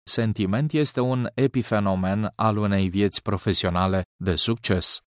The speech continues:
Nu îți urma pasiunea, ci mai degrabă las-o pe ea să te urmeze pe tine,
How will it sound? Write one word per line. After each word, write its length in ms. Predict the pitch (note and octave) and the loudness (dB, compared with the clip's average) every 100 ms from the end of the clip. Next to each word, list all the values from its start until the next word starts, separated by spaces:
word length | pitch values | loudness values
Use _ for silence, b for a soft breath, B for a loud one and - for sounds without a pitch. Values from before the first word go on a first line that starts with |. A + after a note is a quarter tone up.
| _ _ _ _ _ - | _ _ _ _ _ -2
Nu 240 | D3 F#3 | 4 4
îți 220 | B2+ - | 4 2
urma 320 | G2 F#2 F2+ | 2 4 4
pasiunea, 640 | F2+ G#2 F#2 C3+ C3+ F#2 E2 - _ _ | 4 2 2 2 0 -2 -4 -10 _ _
ci 340 | - A2+ G2+ G2 | -6 -2 0 0
mai 240 | G#2+ G#2+ | 2 2
degrabă 640 | F#2+ F#2+ G2 A2+ A2+ A2+ - | 0 2 4 4 4 2 0
las-o 440 | G#2+ G2+ F#2+ F#2+ | 2 2 2 -2
pe 160 | - F#2+ | -2 -2
ea 260 | F#2 B2+ | 2 2
să 220 | A#2 - F#2 | 0 -2 -2
te 120 | G2+ | 0
urmeze 520 | F#2 F#2 F#2+ F#2 G2 | 0 0 0 0 0
pe 160 | F#2+ B2 | 0 -2
tine, 480 | G#2+ F2+ F2+ G#2+ | 0 -2 -2 -2